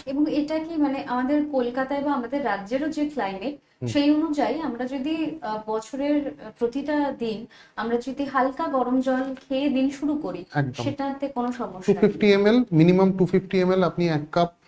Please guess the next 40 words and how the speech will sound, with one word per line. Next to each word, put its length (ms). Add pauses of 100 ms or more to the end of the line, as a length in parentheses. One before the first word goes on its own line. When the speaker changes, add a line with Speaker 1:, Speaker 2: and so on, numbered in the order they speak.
Speaker 2:
হালকা 360
গরম 400
জল, 320
তাতে 240
আপনি 260
লেবু 180
মেশাতে 360
পারেন, 380
কিছু 240
নাও 260
মেশাতে 380
পারেন, 340
এক 160
কাপ 200
হালকা 280
গরম 360
জল, 220
চায়ের 260
বদলে 260
just 280
প্লেন 200
গরম 300
জল 180
খেয়ে 180
কয়েকদিন 420
দেখুন, 300
দেখবেন 280
আপনার 320
আর্জটা 400
আসবে। 300 (840)
Go 80 (100)
to 60
the 240
washroom, 400 (1400)
give 200
your 120 (100)
time, 180 (140)
be 80 (140)
stress 260 (140)
free। 200